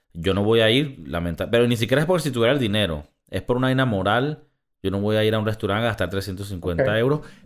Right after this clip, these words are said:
Speaker 1: pero te lo respeto a ti porque tú eres un chef y yo sé que tú estás buscando algo específico, pero yo no puedo.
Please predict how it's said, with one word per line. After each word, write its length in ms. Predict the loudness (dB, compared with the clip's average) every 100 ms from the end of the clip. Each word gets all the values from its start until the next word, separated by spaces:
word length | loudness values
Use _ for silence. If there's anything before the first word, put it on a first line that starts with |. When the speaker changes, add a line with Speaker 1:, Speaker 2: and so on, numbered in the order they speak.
| 0
Speaker 1:
pero 200 | 4 4
te 80 | 4
lo 80 | 4
respeto 400 | 2 0 0 0
a 80 | 0
ti 180 | -2
porque 240 | -2 -2 -2
tú 100 | 0
eres 140 | 0 0
un 160 | -2
chef 400 | 2 2 2 -2
y 40 | -4
yo 60 | -2
sé 80 |
que 40 | -2
tú 60 |
estás 180 | -2 0
buscando 640 | 4 4 4 2 0 -2 2
algo 300 | 2 4 2
específico, 840 | 2 0 0 -4 -4 -4 -2 -4 -6 _ _ _ _ _ _ _ 2
pero 200 | 4 4
yo 520 | 2 2 4 6 4
no 240 | 2 0 0
puedo. 480 | 2 2 0 -4